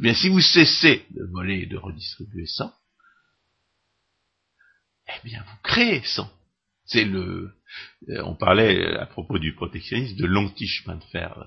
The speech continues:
qui était la formule de, de, de Jacques Rueff. Eh bien, si, de même que si vous supprimez la barrière douanière, c'est comme si vous créiez un, un chemin de fer là où il n'y en avait pas,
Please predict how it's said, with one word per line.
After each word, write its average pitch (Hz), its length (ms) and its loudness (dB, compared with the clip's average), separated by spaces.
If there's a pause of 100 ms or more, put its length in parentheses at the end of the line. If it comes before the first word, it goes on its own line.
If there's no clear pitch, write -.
(140)
qui - 80 -20
était - 340 -16
la 80 120 0
formule 90 520 -8
de, 90 80 -14
de, - 920 -14
de - 20 -2
Jacques 87 300 -2
Rueff. 80 360 -6 (680)
Eh - 40 -20
bien, 107 260 -16
si, 80 440 -10
de 139 160 -12
même 113 260 4
que 104 120 -8
si - 200 0
vous 127 160 2
supprimez 113 760 -2 (300)
la 92 100 -4
barrière 82 480 0
douanière, 85 580 -2 (220)
c'est 110 240 0
comme 101 200 2
si 95 220 -4
vous 90 240 0 (180)
créiez 98 800 2 (140)
un, 90 240 -6 (340)
un 87 100 -6
chemin 95 280 -6
de 92 60 -8
fer 107 200 2
là 85 140 -2
où 85 60 -6
il 82 40 -8
n'y 85 80 -8
en 82 100 -8
avait 80 200 -10
pas, - 260 -6